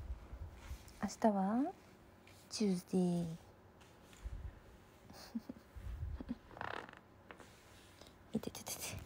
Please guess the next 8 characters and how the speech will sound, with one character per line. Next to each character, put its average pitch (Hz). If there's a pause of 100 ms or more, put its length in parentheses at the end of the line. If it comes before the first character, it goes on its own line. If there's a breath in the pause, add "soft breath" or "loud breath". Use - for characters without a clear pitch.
(800)
い -
て -
て - (1600)
て -
て。 247
疲 247
れ 214
た。 -